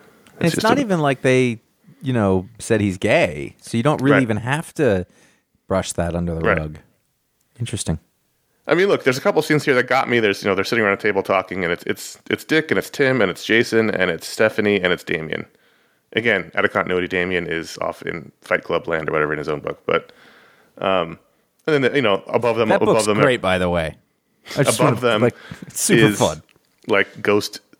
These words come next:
Speaker 2: images of them as Robin. Like, that sort of stuff is
Speaker 1: Mm-hmm.
Speaker 2: designed to get me where I live, and that's fine. But
Speaker 1: Mm-hmm.
Speaker 2: just overall, I didn't like the book. And the, also the real th-, thing that bothered me, which I'm gonna read the second issue just to s-, find out if this is true or not, but it seems like they are,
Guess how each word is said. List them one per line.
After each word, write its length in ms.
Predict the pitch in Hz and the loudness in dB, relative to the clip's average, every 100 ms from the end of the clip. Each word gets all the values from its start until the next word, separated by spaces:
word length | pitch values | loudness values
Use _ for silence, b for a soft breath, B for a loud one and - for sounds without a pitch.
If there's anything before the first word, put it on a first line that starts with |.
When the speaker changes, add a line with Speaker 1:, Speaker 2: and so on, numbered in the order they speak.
| - | 0
Speaker 2:
images 300 | 110 101 95 | 2 2 0
of 80 | 92 | 0
them 180 | 95 90 | 0 0
as 160 | 90 92 | 0 0
Robin. 300 | 87 87 101 | 0 0 -2
Like, 180 | 127 135 | -2 0
that 160 | 151 | -2
sort 100 | - | 0
of 60 | 127 | 0
stuff 180 | - 104 | 0 -2
is 100 | 98 | -4
Speaker 1:
Mm-hmm. 100 | 101 | -10
Speaker 2:
designed 340 | 98 98 92 | -4 -2 -2
to 60 | 87 | -2
get 180 | 92 87 | -6 -4
me 180 | 85 - _ _ 202 _ - | -8 -10 _ _ -20 _ -2
where 120 | 90 | 0
I 40 | |
live, 240 | 85 82 78 | 0 -2 -4
and 80 | 98 | -4
that's 140 | - | -2
fine. 220 | - 85 82 | -2 -2 0
But 160 | 85 | 0
Speaker 1:
Mm-hmm. 60 | 123 | 0
Speaker 2:
just 180 | 98 - | -2 0
overall, 380 | 107 101 90 82 | 0 2 2 2
I 40 | |
didn't 180 | 82 85 | -2 -4
like 120 | 82 | -6
the 80 | - | -2
book. 260 | 101 92 B B B B B B B | 0 0 B B B B B B B
And 480 | - 139 127 - - - 127 | 0 2 2 0 -8 -16 -4
the, 200 | 120 - | -2 2
also 240 | 120 123 117 | 2 2 4
the 80 | |
real 140 | 110 107 | 4 2
th-, 140 | - | 0
thing 160 | 107 98 | -2 0
that 180 | 90 - | 0 2
bothered 260 | 90 92 | 0 0
me, 140 | 92 90 | -2 -2
which 280 | 90 - - _ _ | -4 -8 -18 _ _
I'm 80 | - | -6
gonna 140 | 123 127 | 0 0
read 120 | 123 | 0
the 60 | |
second 240 | 107 113 107 | 0 0 0
issue 140 | - | -6
just 140 | 98 - | -8 -8
to 40 | |
s-, 120 | - | -10
find 240 | - 95 95 | -2 0 2
out 240 | 87 - - | 0 -2 -6
if 100 | - | -6
this 120 | 92 | -8
is 80 | 80 | -6
true 160 | - 127 | 0 0
or 60 | |
not, 240 | 101 92 90 | 2 0 0
but 80 | |
it 60 | 87 | -6
seems 260 | - 104 87 | -4 -4 -2
like 240 | 85 82 | -4 -2
they 180 | 85 85 | -2 0
are, 360 | 80 82 78 | 0 -2 -2